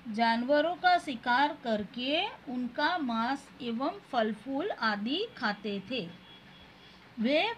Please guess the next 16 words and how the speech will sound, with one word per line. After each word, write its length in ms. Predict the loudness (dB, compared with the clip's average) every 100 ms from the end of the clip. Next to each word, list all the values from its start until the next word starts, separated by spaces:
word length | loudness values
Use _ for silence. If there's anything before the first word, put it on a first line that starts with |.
| -6
प्रकृति 580 | -8 -4 -6 -6 -6 -6
से 240 | -4 -4
बहुत 460 | 0 2 2 0 -4 -6
प्रेम 340 | -2 0 -2
करते 540 | -4 -4 -4 -4 -4 -4 -2
थे। 220 | -2 -4 -12 -20 -20 -20 -20 -20 -20 -20 -20 -4 2
वे 220 | 4 4 4 0 -2
अलग-अलग 920 | 0 0 -2 -2 2 2 0 -8 -2
जानवर 680 | 2 2 2 2 2 2 -4
एवं 480 | -4 0 0 0 -2
पक्षियों 680 | -4 -8 -8 -8 -6 -4 -6
की 240 | -6 -8
आवाज़ 680 | -6 -6 -4 -2 0 0 -2
भी 360 | 0 0 0 -4 -12 -20 -20 -20 -2
निकाल 500 | 0 0 2 4 4
सकते 540 | 2 -6 -8 -6 -6